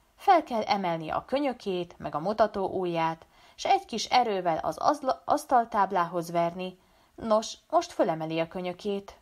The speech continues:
de minek? Ő nem akarja felemelni a könyökét. Ah, milyen bőbájos e dal. Igen, de hisz ezt ösmeri.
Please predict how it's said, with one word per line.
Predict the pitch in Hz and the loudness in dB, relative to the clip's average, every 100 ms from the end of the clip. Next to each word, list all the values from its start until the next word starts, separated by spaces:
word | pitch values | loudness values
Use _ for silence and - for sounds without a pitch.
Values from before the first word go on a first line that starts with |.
| _ - | _ -12
de | 269 254 - _ | -2 0 0 _
minek? | 208 175 160 156 - - _ _ _ - | -10 -6 -6 -8 -12 -20 _ _ _ -2
Ő | 339 | 2
nem | 339 294 | 4 2
akarja | 190 180 165 165 | 2 0 2 2
felemelni | 175 165 160 156 165 | 2 2 0 -2 0
a | 165 | -2
könyökét. | 180 175 170 180 175 175 - _ _ _ _ - | -2 -6 -6 -4 -6 -6 -18 _ _ _ _ 0
Ah, | - 277 254 | 4 4 2
milyen | 262 254 226 208 | -4 0 0 0
bőbájos | 196 180 175 160 165 170 | -2 0 2 0 0 -4
e | 185 | -4
dal. | 185 180 185 - _ _ _ - | -2 -4 -4 -10 _ _ _ -6
Igen, | 202 247 214 202 208 214 _ _ | -4 -2 -2 -4 -8 -12 _ _
de | 175 | -4
hisz | 165 170 196 | -4 0 -2
ezt | 190 - - | -2 -6 -2
ösmeri. | 339 - - 156 160 165 | -2 -2 -6 -6 -4 -8